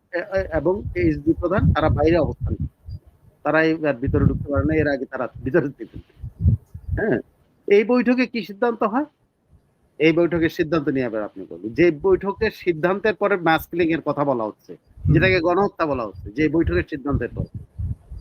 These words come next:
Speaker 1: ওই বৈঠকে পাঁচই আগস্ট আন্দোলনরত ছাত্র জনতার মার্চ to ঢাকা কর্মসূচি ঠেকানোর পরিকল্পনা নিয়ে আলোচনায় হওয়ার সিদ্ধান্ত।
Speaker 2: হুম।
Speaker 1: ঠেকানো।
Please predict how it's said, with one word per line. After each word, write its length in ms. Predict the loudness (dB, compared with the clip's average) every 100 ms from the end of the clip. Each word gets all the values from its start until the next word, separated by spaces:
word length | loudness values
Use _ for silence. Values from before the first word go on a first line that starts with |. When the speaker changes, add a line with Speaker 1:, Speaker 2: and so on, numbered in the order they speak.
| -16 _ _ _ 0
Speaker 1:
ওই 260 | 4 4 4
বৈঠকে 840 | 2 -2 -4 -8 -10 -10 -10 -8 -8
পাঁচই 380 | -6 -6 -2 -2
আগস্ট 400 | -2 -4 -8 -6
আন্দোলনরত 680 | -4 -2 -2 0 0 -2 -4 -4
ছাত্র 320 | -6 -6 -2 -2
জনতার 320 | 0 -2 -2
মার্চ 340 | 0 0 0 -6 _ _
to 240 | -2 0 0
ঢাকা 460 | -4 -4 -2 0 0
কর্মসূচি 640 | 0 2 0 0 -4 -6 -8 -4
ঠেকানোর 480 | -2 0 0 0 -2 -4
পরিকল্পনা 540 | -4 -2 -4 -2 -2
নিয়ে 160 | 0 0
আলোচনায় 580 | 0 -2 -4 -4 -4 -4 -6 -8 _ -8
হওয়ার 140 | -4 -4
সিদ্ধান্ত। 400 | -2 0 4 4 2 0 -6 -4 0 2 2 0 -6 _ 0
Speaker 2:
হুম। 200 | 0 2
Speaker 1:
ঠেকানো। 400 | 0 0 -2 -4